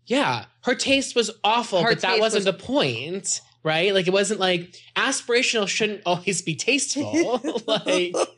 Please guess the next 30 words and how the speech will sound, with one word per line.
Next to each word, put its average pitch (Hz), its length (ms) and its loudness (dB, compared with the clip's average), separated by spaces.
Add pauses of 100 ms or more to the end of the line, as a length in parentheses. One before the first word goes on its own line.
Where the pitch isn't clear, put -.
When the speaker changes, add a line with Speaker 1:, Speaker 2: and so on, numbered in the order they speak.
(560)
Speaker 1:
like 151 380 2
Speaker 2:
This 320 160 0
is 427 160 2
very 269 260 4
true. 151 500 0
It's, 226 200 -4
I, 254 40 4 (240)
I, 226 240 2 (160)
I 208 60 0
guess 202 480 -4
I'm 185 160 -4
coming 180 300 -8
to, 170 180 -10 (160)
to, 175 160 -8
like, 156 280 -2 (140)
recognize 170 600 -2
that 170 260 -4
too. 160 420 -6 (480)
Um, 156 640 -2 (520)
so - 180 2
I, 214 240 2
I 220 60 2
think 240 180 -2
that's 214 220 -2
why 185 520 0
when 180 140 -2
I 170 160 0
saw, 170 340 -4
like, 165 280 -6
Miranda, 156 840 -6